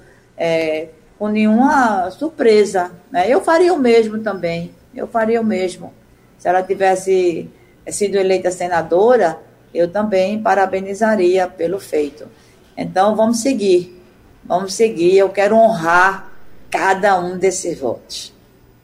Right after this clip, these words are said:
Cada, ai, Carol, você não sabe a alegria que eu tô, não.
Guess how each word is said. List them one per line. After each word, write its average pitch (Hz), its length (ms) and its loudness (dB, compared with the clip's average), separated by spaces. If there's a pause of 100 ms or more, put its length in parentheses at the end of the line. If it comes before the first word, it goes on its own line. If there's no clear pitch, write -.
(180)
Cada, 196 500 0
ai, 214 180 2
Carol, 190 320 2
você 202 120 -4
não 214 100 0
sabe 214 260 0
a 208 40 2
alegria 202 360 0
que 202 100 -6
eu 196 80 -6
tô, 208 160 -4
não. 139 320 -8